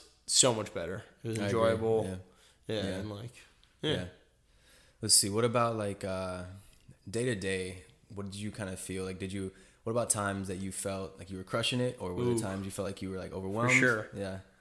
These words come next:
Speaker 1: Um, so day to day, I was, well, I was a big class goer, at least for the first year and a half.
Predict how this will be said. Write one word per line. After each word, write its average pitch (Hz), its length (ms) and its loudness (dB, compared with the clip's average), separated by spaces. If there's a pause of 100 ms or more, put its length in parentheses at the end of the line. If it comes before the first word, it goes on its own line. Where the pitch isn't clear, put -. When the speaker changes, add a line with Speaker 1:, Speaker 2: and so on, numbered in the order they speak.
(180)
Speaker 1:
Um, 131 640 8
so 135 160 10
day 135 220 8
to 151 100 6
day, 131 260 12
I 123 180 12
was, 120 680 8 (120)
well, 139 120 10
I 139 180 12
was 160 140 12
a 143 40 2
big 139 200 10
class 117 340 12
goer, 104 360 2
at 113 100 0
least 117 160 0
for 117 80 -2
the 107 80 -4
first 110 320 0
year 110 200 -2
and 104 80 -2
a 107 40 -4
half. 110 400 -4